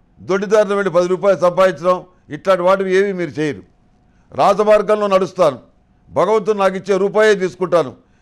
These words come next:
నాకది చాలు అనే పద్ధతిలో వెళ్తారు. మీ సంతానం యొక్క పురోగతి కూడా చాలా బాగుంటుంది. ఏ కోణంలో కూడా మీరు ఆలోచించిన అవసరం లేకుండా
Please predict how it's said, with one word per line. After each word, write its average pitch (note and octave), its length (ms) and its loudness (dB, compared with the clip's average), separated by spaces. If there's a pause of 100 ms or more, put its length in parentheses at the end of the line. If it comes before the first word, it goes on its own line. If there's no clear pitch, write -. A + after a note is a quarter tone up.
(120)
నాకది F3 480 0
చాలు F3 280 2 (320)
అనే E3 180 -2
పద్ధతిలో E3+ 440 -2
వెళ్తారు. C3+ 380 -2 (540)
మీ E3 120 -4
సంతానం G#3 460 0
యొక్క F#3 140 -4
పురోగతి G3 460 0
కూడా F#3 300 2 (300)
చాలా G3 200 2
బాగుంటుంది. E3+ 640 -2 (300)
ఏ F3 180 0
కోణంలో A3 380 0
కూడా G#3+ 160 2
మీరు F3+ 360 -2 (320)
ఆలోచించిన G3 540 0
అవసరం F#3+ 240 -4
లేకుండా F3 540 0